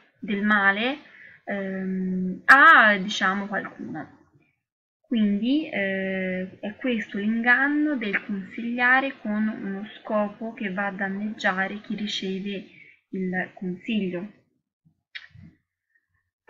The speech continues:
Allora, ehm, benissimo, leggiamo. La fiamma biforcuta che conteneva l'anima di Ulisse insieme a quella di Diomede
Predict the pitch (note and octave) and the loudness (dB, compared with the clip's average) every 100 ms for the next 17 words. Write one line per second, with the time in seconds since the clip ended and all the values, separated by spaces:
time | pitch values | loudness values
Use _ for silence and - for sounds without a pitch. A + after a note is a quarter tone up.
0 | G#4+ E4+ G3+ F#3 F#3 G3 - - - - | 8 10 6 0 -2 -2 -4 -12 -14 -8
1 | A#3+ A#3 A3+ A3+ A3 A3 A3 A3 G#3+ G#3 | -4 -2 -2 -2 -2 -2 0 2 2 2
2 | G#3 B3+ F#3+ F#3 - F3 F3 - _ _ | 0 0 -2 -4 -10 -10 -10 -10 _ _
3 | _ _ _ _ _ _ - B3+ G#3 F#3 | _ _ _ _ _ _ -12 -4 -4 -4
4 | E3 - E3+ - _ _ _ _ _ _ | -6 -8 -10 -10 _ _ _ _ _ _
5 | _ _ _ _ _ _ _ _ A3+ A#3+ | _ _ _ _ _ _ _ _ -2 0
6 | F4 G4+ F4 G#3+ G#3 G#3+ - - G#3+ - | 2 2 4 4 2 -4 -4 -6 -8 -8
7 | - F#3+ - G#3 - C#4+ D4 B3 B3 A#3 | -8 -12 -12 -12 -2 -2 0 0 0 2
8 | G3+ G#3+ A3+ A3 G#3 G3 F#3+ G3+ F#3+ - | 2 2 2 2 0 0 -2 -4 -6 -10
9 | G3 - G3 F#3+ F#3+ A3+ G#3+ G3 F#3 G3+ | -10 -8 -6 -6 -6 -4 -2 -2 -2 -4
10 | F#3+ F3 G#3 A#3+ | -4 -6 -6 -6